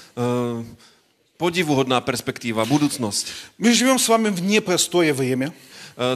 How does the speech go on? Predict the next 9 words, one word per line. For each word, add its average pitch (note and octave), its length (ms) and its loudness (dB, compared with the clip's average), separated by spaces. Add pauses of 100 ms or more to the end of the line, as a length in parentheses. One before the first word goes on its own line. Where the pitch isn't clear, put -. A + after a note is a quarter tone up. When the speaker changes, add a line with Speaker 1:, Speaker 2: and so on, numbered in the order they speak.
Speaker 1:
teraz D#3 240 2
žijeme D3 560 0
v A#2+ 160 -8
neľahký C#3 720 -2
čas. - 640 0
Speaker 2:
Постоянно G3+ 560 0
турбулентности, F3+ 800 0
постоянно E3 480 0
потрясения. C#3 560 -4